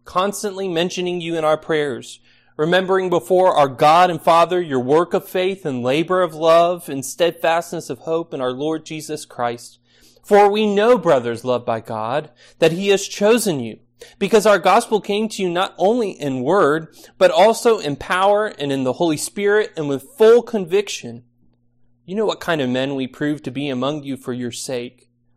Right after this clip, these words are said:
And you became imitators of us and of the Lord, for you received the word in much affliction with the joy of the Holy Spirit, so that you became an example to all the believers in Macedonia and Achaia.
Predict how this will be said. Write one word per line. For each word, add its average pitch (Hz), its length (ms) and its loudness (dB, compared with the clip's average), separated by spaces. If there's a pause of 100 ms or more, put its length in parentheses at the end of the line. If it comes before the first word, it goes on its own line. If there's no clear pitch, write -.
(120)
And 147 120 -2
you 180 120 -2
became 185 320 -2
imitators 180 760 -2
of 127 140 -4
us 165 320 0
and 127 120 -6
of 123 80 -8
the 127 120 -8
Lord, 165 460 -2 (260)
for 175 100 2
you 165 140 0
received 196 560 -6
the 156 100 -4
word 165 440 -2
in 127 260 -8
much 175 240 -4
affliction 131 720 -10 (400)
with 123 120 -6
the 120 180 0
joy 156 500 0
of 123 80 -6
the 113 80 -16
Holy 135 280 -6
Spirit, 113 500 -16 (480)
so - 100 -10
that 170 180 0
you 160 60 -10
became 175 240 -6
an 151 80 -6
example 170 400 -4
to 156 160 -8
all 170 240 8
the 170 80 -8
believers 180 560 -2 (220)
in 170 100 0
Macedonia 185 760 0
and 147 200 -4
Achaia. 190 600 2